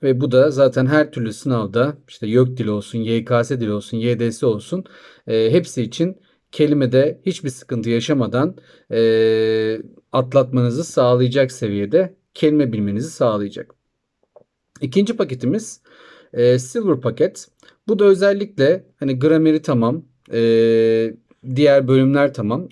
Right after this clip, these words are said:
ama paragrafta ve kelimede sorun yaşayanlar için, e, tercih edilebil-, edilebilecek bir paket. Özellikle, e, paragrafta sorun yaşayanlar için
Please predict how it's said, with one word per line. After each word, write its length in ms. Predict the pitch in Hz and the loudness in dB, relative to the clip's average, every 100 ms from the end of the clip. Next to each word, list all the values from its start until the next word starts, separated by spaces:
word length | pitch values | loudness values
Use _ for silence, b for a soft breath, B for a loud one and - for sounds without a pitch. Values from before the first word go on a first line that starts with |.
| - | -4
ama 220 | 180 160 | -2 0
paragrafta 840 | 156 143 147 151 147 - 127 127 - b b b | 2 4 4 2 2 0 0 0 -12 b b b
ve 320 | 160 185 - _ | 2 2 0 _
kelimede 480 | - 180 190 185 180 | -2 0 2 2 0
sorun 240 | - 143 | 0 0
yaşayanlar 580 | 127 117 113 120 110 110 | 2 0 -4 -4 -4 -6
için, 440 | 104 - 101 - _ - | -8 -8 -8 -10 _ -10
e, 280 | 107 107 104 | -6 -4 -4
tercih 360 | 127 120 113 110 | 0 0 0 -4
edilebil-, 360 | 110 113 127 - | -4 -6 -6 -8
edilebilecek 600 | 110 110 107 107 113 98 | -4 -4 -4 -4 -6 -8
bir 60 | |
paket. 380 | 95 101 196 202 B B B B B | -12 -8 -8 -8 B B B B B
Özellikle, 720 | 156 151 175 175 - 175 170 - _ | 0 2 2 0 2 2 2 -4 _
e, 340 | 110 120 120 | 2 6 6
paragrafta 840 | 117 143 135 131 143 139 - 160 147 | 4 4 4 4 2 0 2 2 2
sorun 300 | - 143 139 | -2 -2 0
yaşayanlar 580 | 147 135 123 139 139 160 | 2 0 0 0 0 0
için 320 | 113 - 180 | -2 -6 -8